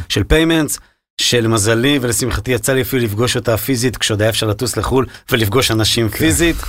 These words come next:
Speaker 2: <laughs>
Speaker 1: אה, והיא פרסמה ממש לפני כמה שבועות מחקר מאוד מעניין, שבו הציגה מגמה אמיתית בארצות הברית,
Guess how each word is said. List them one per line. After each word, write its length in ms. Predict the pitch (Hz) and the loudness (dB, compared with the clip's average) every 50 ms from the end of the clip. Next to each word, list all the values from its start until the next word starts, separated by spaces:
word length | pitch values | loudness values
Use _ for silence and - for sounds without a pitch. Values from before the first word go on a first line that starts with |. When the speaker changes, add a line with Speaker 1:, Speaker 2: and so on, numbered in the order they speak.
| - - - 107 | -6 -4 -6 -6
Speaker 2:
<laughs> 300 | - - _ _ _ - | -6 -8 _ _ _ 0
Speaker 1:
אה, 500 | 110 107 107 104 104 104 104 104 104 107 104 | 0 2 2 2 2 2 2 2 2 2 0
והיא 120 | 123 135 | 0 0
פרסמה 440 | - 170 160 - 202 220 220 214 208 | -2 -2 0 0 2 2 2 2 2
ממש 200 | 208 214 202 - | 0 0 -2 -2
לפני 320 | 175 - 202 202 202 196 180 | -4 -2 0 0 0 0 0
כמה 180 | 190 185 185 | 0 0 0
שבועות 400 | 180 - 165 139 135 160 160 143 | 2 0 0 2 2 0 0 0
מחקר 380 | 131 127 117 - - 151 147 143 | -2 -4 -4 0 2 2 2 4
מאוד 220 | 135 135 135 131 | 2 2 2 0
מעניין, 460 | 123 123 113 110 107 131 165 185 190 180 _ _ _ _ - _ _ _ _ | 0 0 2 2 2 2 2 0 -2 -4 _ _ _ _ -20 _ _ _ _
שבו 240 | - - - 117 151 | -6 -4 0 2 2
הציגה 280 | 156 - - 160 143 156 | 2 2 0 0 2 2
מגמה 560 | 139 135 117 120 123 117 131 151 170 185 - - _ | 0 0 0 0 0 2 2 2 0 0 -2 -4 _
אמיתית 400 | 151 131 117 107 - 185 165 - | -2 -2 -2 0 0 -2 -2 0
בארצות 320 | - 117 107 107 - 127 - | -2 -4 -2 -2 -4 -2 -2
הברית, 460 | 110 95 101 113 151 185 - - - | -2 0 0 0 0 0 -2 -8 -12